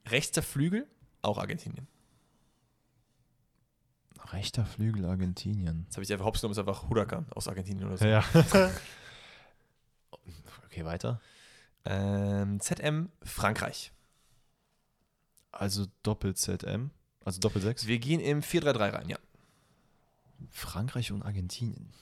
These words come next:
Speaker 2: Das, ich muss direkt an Chelsea denken, aber die haben keine, keine Dr-, also keine Kette mit Brasilianern.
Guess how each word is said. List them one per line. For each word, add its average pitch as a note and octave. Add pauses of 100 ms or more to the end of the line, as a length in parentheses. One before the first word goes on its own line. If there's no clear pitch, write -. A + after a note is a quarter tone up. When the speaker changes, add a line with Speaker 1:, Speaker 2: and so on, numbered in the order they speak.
Speaker 2:
Das, - (2500)
ich -
muss B2
direkt C3+
an B2
Chelsea C#3
denken, G2
aber F#2+
die F#2
haben C3+
keine, B2 (880)
keine A2
Dr-, -
also G2+
keine A2+
Kette -
mit G#2
Brasilianern. F2+